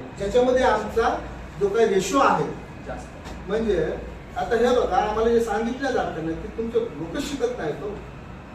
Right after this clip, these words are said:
हे कधीच आहे पहा, ही, ही आहे शैक्षणिक परिस्थिती. हे, हे माझं नाही, हे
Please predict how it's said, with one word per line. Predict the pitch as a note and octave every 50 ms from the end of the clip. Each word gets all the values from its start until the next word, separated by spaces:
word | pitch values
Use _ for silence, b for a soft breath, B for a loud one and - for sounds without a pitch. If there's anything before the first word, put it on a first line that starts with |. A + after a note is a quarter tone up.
| - - - - - -
हे | G#3 G#3+
कधीच | A3 - A3+ A3+ A#3 B3+ C4 - -
आहे | B3+ A#3+ A#3 A#3+ A#3+ A3+
पहा, | - F#3+ E3+ D#3+ D#3+ D3 - - - - - - - - - - - - - - - - - - - - - - - - - - - - - - - - - - - - -
ही, | A3+
ही | B3 - - - - - A3 B3
आहे | A#3 - G3 A3+ B3
शैक्षणिक | A#3+ - - - A#3 - - - - C4+ B3+ B3+ B3+ - G#3+
परिस्थिती. | G3+ F#3+ - F3+ D#3+ C#3+ - C3 B2+ - - - - - - - - - - - - - - - - - - - - - - - - - - - - - - -
हे, | A3 B3
हे | B3+ B3+ B3 - - A#3 B3 A#3
माझं | G#3+ G3+ G#3+ G#3+ - D4 C#4+
नाही, | D4 D4+ C#4 A#3
हे | - - G#3 G#3+ G#3+ A3+